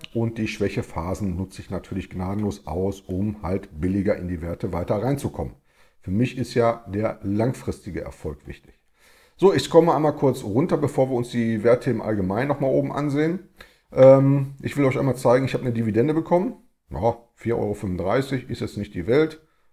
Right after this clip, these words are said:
Pommes Currywurst, mehr ist nicht drin bei dem Betrag, aber es ist eine kleine Dividende, die ich natürlich auch mit hier eingerechnet habe bei Unilever. So, dann sehen wir hier nochmal die ganzen Optimierungen,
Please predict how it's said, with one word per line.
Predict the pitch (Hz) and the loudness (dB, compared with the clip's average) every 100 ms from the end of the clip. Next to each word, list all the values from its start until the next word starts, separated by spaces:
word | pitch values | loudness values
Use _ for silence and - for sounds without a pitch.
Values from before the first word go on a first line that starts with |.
| - | -2
Pommes | 110 104 | -2 -2
Currywurst, | - 123 117 123 120 110 | -2 0 2 2 2 0
mehr | 104 | -2
ist | 101 | -2
nicht | 98 - | -6 -6
drin | 113 147 147 | -4 -2 0
bei | 135 | 0
dem | 135 | 0
Betrag, | 135 - 135 135 - | -4 -2 -2 -2 0
aber | 113 135 143 117 | 2 4 4 2
es | |
ist | 123 - | -6 -10
eine | 107 | -6
kleine | 110 104 | -4 -2
Dividende, | 101 101 135 170 196 - - _ _ _ _ | -2 0 0 2 0 -2 -14 _ _ _ _
die | 120 143 | 4 4
ich | 143 | 4
natürlich | 131 - 117 123 123 | -2 0 0 2 0
auch | 80 101 - - - | 0 4 4 2 -4
mit | 101 110 - | -2 -2 -2
hier | - 104 110 - | -2 0 0 -2
eingerechnet | 98 107 80 85 85 - | -2 -2 -2 -6 -10 -10
habe | 80 80 78 | -8 -10 -8
bei | 85 90 92 92 - _ _ _ _ _ _ | -6 -4 -4 -6 -10 _ _ _ _ _ _
Unilever. | 92 95 95 101 98 _ _ - 82 90 107 87 - _ _ _ _ _ _ _ _ _ _ _ - - _ _ _ | -4 -2 -2 -4 -8 _ _ -10 -2 2 4 2 -4 _ _ _ _ _ _ _ _ _ _ _ -20 -20 _ _ _
So, | 190 156 90 - | 8 8 6 2
dann | 131 127 | 2 2
sehen | 131 139 | 2 2
wir | 120 | 4
hier | 123 139 | 4 2
nochmal | 131 120 120 | 2 2 2
die | 107 | 2
ganzen | 113 117 120 113 | -2 -2 -6 -6
Optimierungen, | 107 - 98 147 175 175 180 185 | -8 -4 -2 0 2 2 2 0